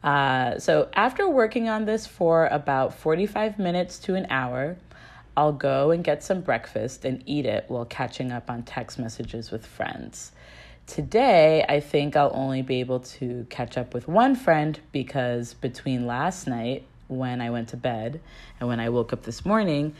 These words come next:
she has sent me thirty-seven messages. I think I know what they're about, but I'm very curious to see, uh, to see anyways. Now, I'd be lying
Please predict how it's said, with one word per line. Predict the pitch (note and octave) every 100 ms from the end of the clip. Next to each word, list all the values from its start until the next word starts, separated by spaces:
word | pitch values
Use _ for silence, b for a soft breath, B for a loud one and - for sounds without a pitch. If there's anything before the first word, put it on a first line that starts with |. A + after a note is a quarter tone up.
| B B
she | - - - F#3+ G3
has | F3 D#3 C#3+
sent | - - A#2+ -
me | A#2+ A#2+
thirty-seven | A#2+ A3+ C4+ E4+ E4 - - F3+ F3+ F3+ D#3+
messages. | B2 - A#2+ - - - E3 - - B B B
I | - C3 C3
think | - - B3+ E4+ -
I | G#3+
know | G3 F#3 F3
what | E3 D#3+
they're | D#3+ C#3+ C#3+
about, | C3 A#2+ A2+ A#2 A#2+ - C3+ B2
but | C#3+ B2+ C3
I'm | C3+
very | D3+ D#3 E3
curious | - D3+ C#3 C3+ C#3
to | - -
see, | - - B2 A#2 A#2 A2+ -
uh, | - A#2 A2 A2 A#2+ - A2+ -
to | -
see | - A#2+ A2+
anyways. | A2 - - C3 D#3 - - - _ b b b -
Now, | D#3+ D#3 C3+ G#2 - - - - -
I'd | D3
be | D#3 B3+
lying | A#3+ C#3 B2 A#2+ B2